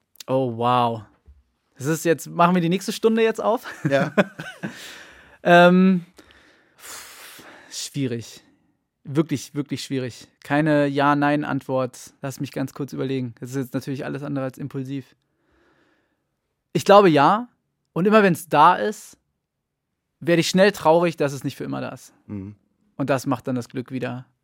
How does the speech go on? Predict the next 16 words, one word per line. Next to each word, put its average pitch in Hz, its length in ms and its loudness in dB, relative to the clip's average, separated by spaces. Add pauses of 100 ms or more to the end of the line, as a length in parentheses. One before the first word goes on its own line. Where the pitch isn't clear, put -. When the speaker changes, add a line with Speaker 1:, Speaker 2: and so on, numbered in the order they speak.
Speaker 1:
anders. 127 500 -12
Und 131 200 -4
das 170 180 4
nochmal 156 400 0
irgendwann 139 640 -4 (240)
zu - 160 -12
lernen, 190 400 2
deshalb 139 260 -4
auch 135 140 -6
dieses, 131 460 -14 (120)
der, 143 720 -10 (340)
der 135 160 -2
Hang 175 220 0
zum 160 220 -6
transzendenten 180 1200 -4
Glauben, 160 640 0